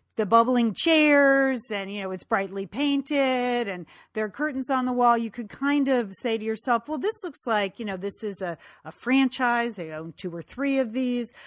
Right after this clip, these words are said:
This must be a good organization." But that was not necessarily true. It isn't necessarily the fancier nail salons that are paying their workers more or treating them any better.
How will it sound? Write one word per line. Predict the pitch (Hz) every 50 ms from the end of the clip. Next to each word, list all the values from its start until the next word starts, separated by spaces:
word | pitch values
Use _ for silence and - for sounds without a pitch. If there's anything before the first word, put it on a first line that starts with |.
| - _ _
This | - 233 226 -
must | 247 240 220 - -
be | - 214
a | 196 190
good | 180 196 185
organization." | 185 185 170 175 180 180 160 175 202 196 196 - 170 170 160
But | 180 147
that | - 202 208 175 180 208
was | 202 175
not | 190 185 185 180 160 170
necessarily | 185 180 - - 190 175 - 196 175 175 180 170 175 175 160
true. | - - - 269 330 285 160 139 113 120 - - - - -
It | 175 196 220
isn't | 247 262 254 240 233 269 247 240 233 214
necessarily | 226 214 214 202 - 208 190 - - 214 214 220 214 208 208 196
the | 190 190 185
fancier | - 208 190 190 180 - - 190 180 180
nail | 180 185 185 190 -
salons | - 190 175 175 170 160 156 160 160 - - - - _ _
that | - 190 185 185
are | 180 170
paying | - 185 202 190 185 180 180 175 170
their | 170 165 170
workers | 160 170 180 175 - - 185 175 160 -
more | - 170 165 165 160 156 156 -
or | 185 180
treating | - - 196 190 175 180 175
them | 170 165 165
any | 156 156 156 147
better. | - 147 139 131 123 117